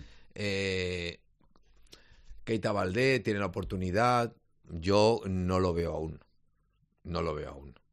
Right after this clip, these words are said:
sinceramente. Y luego el papel de Lazo y Expósito, pues vamos a ver.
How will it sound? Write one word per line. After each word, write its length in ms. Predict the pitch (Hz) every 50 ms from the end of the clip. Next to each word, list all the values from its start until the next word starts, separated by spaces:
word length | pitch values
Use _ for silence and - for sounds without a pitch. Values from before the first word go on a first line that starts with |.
| _ _ _ _ _ _ _ _ _ _ _ _ _
sinceramente. 600 | _ 92 71 - 78 73 71 73 80 76 - 85
Y 40 | 78
luego 240 | 82 82 82 90
el 80 | 90 78
papel 440 | - 85 78 - - 92 95 95 90
de 100 | 95 92
Lazo 300 | 90 98 101 - - 90
y 40 | 90
Expósito, 680 | 85 - - 110 110 - - 104 - 127 135 - - - _
pues 160 | - 78 69
vamos 300 | 71 73 71 71 - -
a 60 | 69
ver. 240 | 64 73 - -